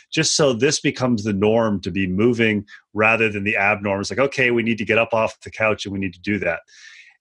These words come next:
And I think the best thing that I've seen from, I don't have kids, but from friends of mine who do, and for the kids who turn into lifetime movers, the parents are active. You know, the parents are doing stuff in the garden. The parents are taking walks. You know,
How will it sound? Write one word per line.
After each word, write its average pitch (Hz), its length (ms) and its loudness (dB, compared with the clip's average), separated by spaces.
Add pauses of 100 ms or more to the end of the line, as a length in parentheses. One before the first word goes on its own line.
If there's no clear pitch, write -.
(120)
And 127 100 2
I 139 60 4
think 147 220 -2
the - 80 0
best 147 460 0
thing 135 320 -2 (240)
that 117 100 0
I've 107 180 0
seen 139 420 0
from, 110 280 -4 (100)
I 101 80 0
don't 117 220 0
have 110 200 -4
kids, 98 260 -4
but 110 160 -12
from 98 200 -8 (140)
friends 117 220 0
of 107 100 -4
mine 104 220 0
who 101 100 -4
do, 120 380 2 (320)
and 101 100 -10
for 104 120 -8
the 95 80 -6
kids 117 280 -2
who 101 80 -6
turn 113 240 -6
into 104 180 -2
lifetime 104 480 0
movers, 117 380 0 (520)
the 143 60 -2
parents 180 460 0
are 117 160 -6
active. - 360 -10 (200)
You 110 80 -10
know, 98 80 -6
the 95 80 -8
parents 131 480 -2
are 117 60 -4
doing 117 240 0
stuff 104 340 -4
in 104 80 -8
the 98 140 -4
garden. 92 340 -2
The 80 80 -10
parents 123 460 -2
are 101 60 -14
taking 104 360 -6
walks. 90 500 -4
You 107 60 -2
know, 101 320 2